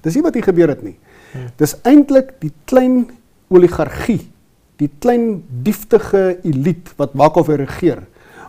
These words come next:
Speaker 1: wat optree tot die nadeel van almal. En dan kan almal oor gemeenskapsgrense heen hande vat, soos wat dit hier gebeur het, om hierdie probleem daadwerklik op 'n intergemeenskapsbasis op te los.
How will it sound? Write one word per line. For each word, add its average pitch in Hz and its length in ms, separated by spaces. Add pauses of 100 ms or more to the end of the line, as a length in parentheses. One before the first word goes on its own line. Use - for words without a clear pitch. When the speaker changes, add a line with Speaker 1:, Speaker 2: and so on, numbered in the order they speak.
(100)
Speaker 1:
wat 147 260
optree 226 480
tot 165 120
die 151 140
nadeel 151 540
van 135 360
almal. 127 400 (640)
En 156 100
dan 165 160
kan 160 240
almal 220 420 (220)
oor 240 160
gemeenskapsgrense 180 1040
heen 147 240
hande 156 220
vat, - 240
soos 143 180
wat 147 100
dit 143 100
hier 147 120
gebeur 147 340
het, 113 140 (320)
om 143 140
hierdie 139 180
probleem 139 520
daadwerklik 131 720 (280)
op - 160
'n - 120
intergemeenskapsbasis 139 1080
op 143 160
te 147 80
los. 113 300